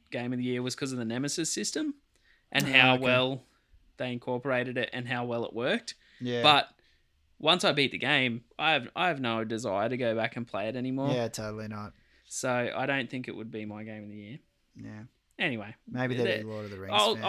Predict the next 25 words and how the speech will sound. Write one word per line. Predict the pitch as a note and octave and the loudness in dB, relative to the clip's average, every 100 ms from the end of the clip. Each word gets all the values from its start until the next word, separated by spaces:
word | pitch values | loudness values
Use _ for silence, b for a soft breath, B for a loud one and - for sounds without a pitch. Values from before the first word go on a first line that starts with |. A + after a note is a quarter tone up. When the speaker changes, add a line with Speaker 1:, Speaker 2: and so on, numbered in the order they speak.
| G3 | 4
Speaker 2:
fans. | G#3 | 4
Speaker 1:
keep | F3+ | 4
playing | D#3+ C#3+ | 4 2
Dragon | C3 D3+ D#3 | 4 4 4
Age. | B2+ C3 C3+ | 0 -2 -2
Like, | B2+ B2+ - - | 0 0 -2 -6
that's | B2+ C3 | -6 -4
still | - C3 A#2+ | -4 -4 -2
really | A#2 A#2 | -2 -4
good | A#2 A#2+ A#2+ | -4 -6 0
too. | D3+ C#3 | 0 0
So | - B2 A#2+ A#2+ B B _ | 0 0 0 -2 B B _
Speaker 2:
Yeah, | G2+ C#3+ | -10 -8
cool, | - D#3 | -6 -6
man. | C3 G#2+ | -4 -4
Speaker 1:
I | |
haven't | C#3 C3+ G2+ | -2 -4 -2
got | C3 | -2
into | C3+ C#3+ - | -2 -4 -6
it | B2 - | -8 -10
fully | - G#2 G2 | -10 -10 -8
yet. | A2+ - B B B - | -10 -12 B B B 0
And | D#3 | 4
there's | D#3+ | 4
still, | - F3 F#3 F3 D3 | 4 4 4 4 0